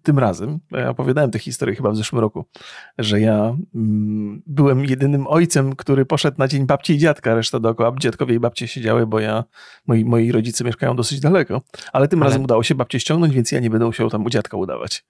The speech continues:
Speaker 1: mojej córki.
Speaker 2: A właśnie,
Speaker 1: Hmm.
Speaker 2: pytanie, czy udawałeś?
Speaker 1: <laughs> Musiałem, wiesz, bo jak były tańce jakieś wspólne z tymi dziadkami, to ja też uczestniczyłem. Taki byłem bardziej pochylony, taki,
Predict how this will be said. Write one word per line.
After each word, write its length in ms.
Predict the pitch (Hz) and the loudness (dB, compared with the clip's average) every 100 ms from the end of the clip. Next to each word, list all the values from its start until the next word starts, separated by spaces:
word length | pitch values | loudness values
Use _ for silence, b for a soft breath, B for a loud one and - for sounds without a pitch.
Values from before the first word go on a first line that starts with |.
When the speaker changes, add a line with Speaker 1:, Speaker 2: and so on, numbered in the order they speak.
| _ | _
Speaker 1:
mojej 160 | 165 190 | 0 0
córki. 400 | - 226 - - - B B | 0 -2 -4 -16 -18 B B
Speaker 2:
A 80 | B | B
właśnie, 220 | 147 180 | 0 2
Speaker 1:
Hmm. 100 | 139 | 2
Speaker 2:
pytanie, 260 | 120 - 165 | 0 -2 0
czy 180 | - 175 | 2 2
udawałeś? 600 | 131 131 208 269 139 - - - | 2 2 4 4 2 0 -4 -8
Speaker 1:
<laughs> 220 | - - | 2 4
Musiałem, 520 | 208 - 269 196 180 | 6 4 4 4 4
wiesz, 180 | 185 185 | 4 2
bo 100 | 180 | 4
jak 120 | 160 | 4
były 200 | 147 160 | 4 4
tańce 360 | 156 143 175 - | 4 2 2 2
jakieś 260 | 165 226 - | 2 0 -2
wspólne 440 | - 165 196 196 | -2 0 2 2
z 100 | - | 2
tymi 180 | 208 180 | 2 4
dziadkami, 440 | 170 - 160 170 | 2 2 4 4
to 80 | 175 | 4
ja 100 | 180 | 2
też 140 | 180 180 | 2 0
uczestniczyłem. 680 | 170 143 - 151 139 131 | 0 -2 -2 -2 0 -2
Taki 200 | 135 123 | -2 -4
byłem 200 | 143 123 | 0 0
bardziej 260 | 113 117 165 | 2 0 0
pochylony, 520 | - 123 120 117 120 | -2 -4 -2 -2 -4
taki, 200 | 123 - | -12 -14